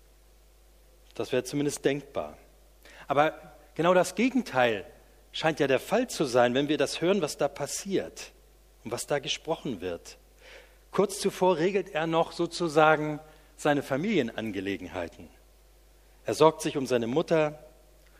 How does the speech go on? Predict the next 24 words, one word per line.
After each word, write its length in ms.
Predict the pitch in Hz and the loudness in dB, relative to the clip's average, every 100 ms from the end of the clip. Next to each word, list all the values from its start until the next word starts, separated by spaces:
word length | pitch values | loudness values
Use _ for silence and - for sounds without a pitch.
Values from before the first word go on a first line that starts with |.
| _ - | _ -8
die 100 | 139 | -6
zur 160 | - 139 | -2 2
damaligen 520 | 139 147 147 135 139 | 4 6 4 2 -4
Zeit 200 | - 151 | -2 -2
als 280 | 135 - 123 | -4 -6 -4
Witwe 520 | 190 - 165 156 147 - - - - _ - | -4 2 2 2 0 -4 -20 -20 -20 _ -2
gar 180 | 131 139 | 2 2
nicht 380 | 139 - - - - | -2 -8 -18 -14 -6
alleine 640 | 120 127 139 135 120 107 - - - _ _ _ _ _ _ _ - | 0 4 4 4 2 0 -10 -20 -20 _ _ _ _ _ _ _ -4
überleben 420 | 123 117 156 147 | 0 2 0 -2
konnte, 300 | - 131 123 | -2 -2 -2
die 80 | 110 | -6
nicht 160 | 101 | -6
abgesichert 580 | 151 - 131 123 123 - | -6 -4 -4 -4 -8 -4
war, 240 | 107 104 104 - - - _ _ _ _ - | -4 -4 -6 -18 -20 -20 _ _ _ _ -16
und 100 | 135 | -8
sagt 300 | 113 127 135 | 2 4 4
zu 80 | - | -2
seinem 360 | 131 131 123 120 - - - _ _ _ | 0 0 0 -6 -14 -20 -20 _ _ _
Jünger 240 | - 143 135 | -4 0 2
Johannes, 760 | 123 117 143 147 143 - - - - _ _ _ _ _ _ _ _ _ _ _ _ - | 2 0 2 2 2 -2 -14 -20 -20 _ _ _ _ _ _ _ _ _ _ _ _ -14
als 220 | 123 - | -10 -6
nun 100 | 139 | -2
Jesus 580 | 139 156 156 151 - | 0 2 2 2 -2